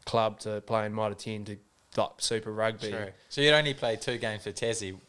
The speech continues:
Speaker 2: to
Speaker 1: Oh, I
Speaker 2: go
Speaker 1: s-
Speaker 2: up to the Chiefs?
Speaker 1: No, I played, I think I played, like, ten that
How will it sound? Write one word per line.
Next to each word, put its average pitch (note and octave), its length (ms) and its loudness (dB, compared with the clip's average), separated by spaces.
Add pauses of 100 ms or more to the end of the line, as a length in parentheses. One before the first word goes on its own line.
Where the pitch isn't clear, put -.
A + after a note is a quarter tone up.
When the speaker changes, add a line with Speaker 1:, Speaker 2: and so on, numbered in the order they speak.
(320)
Speaker 2:
to - 140 -12
Speaker 1:
Oh, B2 60 10
I A#2+ 120 8
Speaker 2:
go G#2+ 80 4
Speaker 1:
s- G#2 60 4
Speaker 2:
up G2+ 140 -2
to G#2 100 -4
the F#2+ 260 -4
Chiefs? - 500 -6
Speaker 1:
No, C3 140 6
I A#2+ 160 10
played, C3 420 8 (240)
I C3 60 -2
think B2+ 220 2
I A#2 60 4
played, A2 260 6
like, - 180 -6
ten A#2+ 280 2
that A2 120 -2